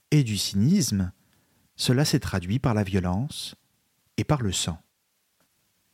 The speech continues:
Alors, si nous devons retenir quelque chose du cynisme, prenons-le plutôt comme une tentative,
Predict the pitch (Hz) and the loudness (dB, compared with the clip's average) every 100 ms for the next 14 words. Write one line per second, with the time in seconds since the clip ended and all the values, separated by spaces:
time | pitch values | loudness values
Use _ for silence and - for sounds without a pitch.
0 | _ 110 110 139 123 98 - _ _ - | _ 0 2 0 0 -4 -10 _ _ -6
1 | - 196 196 170 151 175 143 - 151 143 | 4 8 8 8 6 4 4 4 2 2
2 | 123 - 113 - 165 139 107 98 - 104 | 0 2 0 4 4 4 2 -2 2 4
3 | 135 151 101 95 92 _ _ _ _ _ | 4 4 2 -2 -2 _ _ _ _ _
4 | - 175 180 175 156 - 139 139 - 123 | 0 4 6 6 4 2 0 0 2 2
5 | 127 117 107 104 - 117 101 - 95 87 | 2 2 2 0 0 0 0 -2 -6 -6
6 | 78 85 | -8 -14